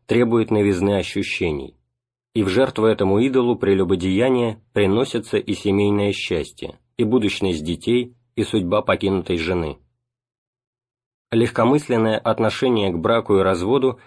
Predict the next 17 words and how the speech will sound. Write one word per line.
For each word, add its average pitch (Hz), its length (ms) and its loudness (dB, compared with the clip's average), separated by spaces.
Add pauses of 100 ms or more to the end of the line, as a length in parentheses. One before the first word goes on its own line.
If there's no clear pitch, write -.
(180)
иногда 110 400 2
просто 110 400 -2
невероятно. 101 760 0 (1600)
К - 60 -4
одному 117 320 4
епископу 123 640 0
является 104 600 2
однажды 95 400 0
женщина 110 680 -2 (160)
с - 140 -20
просьбой 117 420 2
снять 107 260 -2
благословение 98 840 0
с - 100 -12
ее 107 180 0
церковного 101 600 0
брака – 87 500 -4